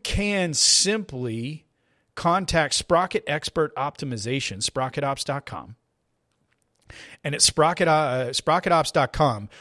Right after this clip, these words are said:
we will show, we will show you the way that we can create this for you so that you can deploy it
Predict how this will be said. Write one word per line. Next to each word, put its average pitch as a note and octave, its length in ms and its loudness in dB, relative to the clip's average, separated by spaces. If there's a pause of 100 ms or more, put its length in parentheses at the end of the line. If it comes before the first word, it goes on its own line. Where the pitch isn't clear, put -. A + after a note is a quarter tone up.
(140)
we E3 200 2
will G3+ 180 6
show, F#3+ 360 4
we D3+ 420 -4
will D3 140 -2
show G3 280 2
you F#3+ 180 -2
the D#3 120 0
way D#3+ 340 0
that B2 260 -6
we D#3 340 -6
can D#3+ 260 -8
create A#2+ 640 -4
this - 180 -6
for F#2 280 -10
you F#2 140 -12
so - 180 -2
that G#2+ 220 -8
you E3 100 -4
can D#3+ 140 -4
deploy G#2+ 420 -8
it G#2 180 -10